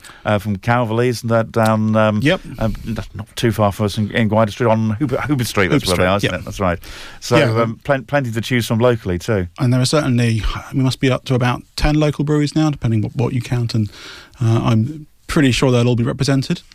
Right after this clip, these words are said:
Speaker 2: Um,
Speaker 1: And, um, you're looking for volunteers, I
Speaker 2: Well
Speaker 1: think, as well, to, um, uh, not just pull the pints. I guess with a, something the size of the, the Cambridge Beer Festival, it's, uh,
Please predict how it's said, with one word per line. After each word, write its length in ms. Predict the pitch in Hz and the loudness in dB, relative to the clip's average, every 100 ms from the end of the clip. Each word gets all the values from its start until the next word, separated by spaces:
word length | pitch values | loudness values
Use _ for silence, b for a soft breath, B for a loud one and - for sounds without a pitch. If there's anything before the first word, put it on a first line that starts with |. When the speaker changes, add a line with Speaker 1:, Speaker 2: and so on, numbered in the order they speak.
| - | -4
Speaker 2:
Um, 320 | 117 117 113 - - B B B B B B B B B B | 0 0 0 -6 -20 B B B B B B B B B B
Speaker 1:
And, 420 | 123 139 143 135 | 2 2 2 4
um, 460 | 147 147 139 143 - | 4 4 0 -8 -12
you're 180 | - - | -6 -2
looking 240 | 151 156 165 | 0 0 0
for 100 | 131 | 2
volunteers, 800 | 147 135 120 147 107 82 69 - - | 2 2 2 2 2 2 -2 -10 -6
I 80 | 113 | -2
Speaker 2:
Well 100 | 120 | 0
Speaker 1:
think, 160 | 104 | 0
as 140 | 101 95 | -2 0
well, 420 | 104 104 87 82 | 2 4 4 0
to, 640 | - 107 101 98 98 95 | -4 0 2 2 2 2
um, 260 | 101 98 95 B B B | 2 2 -4 B B B
uh, 120 | - B | -6 B
not 240 | - 156 196 | -2 0 0
just 340 | 123 190 - | 2 2 2
pull 200 | - 113 | 0 0
the 80 | 92 | 0
pints. 400 | 87 92 80 71 | 0 0 0 0
I 80 | 120 | 0
guess 260 | 120 135 | 2 0
with 140 | - 117 | 0 0
a, 160 | 120 113 | 0 0
something 320 | - 143 123 | -2 -2 0
the 80 | 110 | -2
size 460 | 110 131 120 107 107 | 0 2 2 0 -2
of 220 | 101 - | -4 -2
the, 220 | 113 107 95 B B | 2 2 0 B B
the 80 | - | -6
Cambridge 420 | - 120 101 95 | 0 2 0 -2
Beer 220 | 123 113 | 2 2
Festival, 540 | 101 107 95 - 104 104 | 2 0 0 -2 -2 -2
it's, 320 | - - - | -4 -8 0
uh, 200 | 117 110 | 4 2